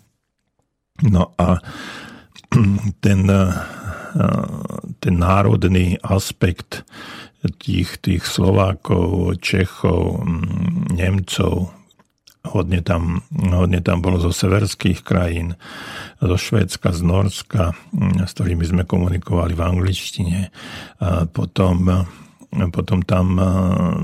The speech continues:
boli, boli Poliaci, ktorí, s nimi sme veľmi, mm, veľa nekomunikovali, ale keď sa, keď sme sa pozdravili, tak, e, veľmi slušne odpovedali, dokonca, dokonca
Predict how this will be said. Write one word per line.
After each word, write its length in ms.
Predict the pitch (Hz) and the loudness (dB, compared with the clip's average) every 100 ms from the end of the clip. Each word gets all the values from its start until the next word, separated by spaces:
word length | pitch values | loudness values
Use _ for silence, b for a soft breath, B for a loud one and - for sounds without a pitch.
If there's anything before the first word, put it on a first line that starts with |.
| 87 87 | 0 0
boli, 240 | 90 90 | 0 0
boli 480 | 87 - 98 95 87 | -2 -4 0 2 0
Poliaci, 640 | - 95 101 95 87 - 90 | 0 2 4 2 0 -2 -2
ktorí, 320 | - 95 92 90 B B B B B _ 392 - - _ _ _ _ _ - | -2 0 2 0 B B B B B _ -8 -8 -10 _ _ _ _ _ -12
s 100 | - | 0
nimi 140 | 151 147 | 4 4
sme 320 | 95 101 98 | 4 4 2
veľmi, 360 | 90 104 104 101 | 2 4 6 4
mm, 420 | 92 - 87 90 90 90 | 4 2 2 0 0 0
veľa 220 | 90 95 107 92 | 2 4 4 2
nekomunikovali, 920 | 90 98 98 101 - 98 98 101 110 | 2 2 2 2 4 4 4 4 4
ale 180 | 117 113 101 90 82 - - - - - - 87 B - - | 4 4 4 2 -2 -6 -10 -10 -14 -8 -6 -6 B -20 -4
keď 160 | - | -2
sa, 160 | 90 104 87 - | 2 0 2 0
keď 80 | 95 | 2
sme 80 | 98 | 2
sa 120 | - 87 | 2 2
pozdravili, 640 | 87 85 87 92 92 90 87 | 0 2 2 4 2 0 0
tak, 260 | 90 85 - 98 | 0 -2 0 2
e, 240 | 90 90 92 - - | 2 0 -4 -6 0
veľmi 300 | 87 90 87 | 2 2 0
slušne 500 | - 85 82 95 85 | 0 -4 0 0 2
odpovedali, 640 | 82 82 - 90 92 87 82 | 0 -2 -2 0 2 2 0
dokonca, 640 | 85 87 - 87 - 90 - B B B B | -2 -2 -4 -4 -4 -4 -4 B B B B
dokonca 560 | - 98 90 90 - | -4 0 0 2 0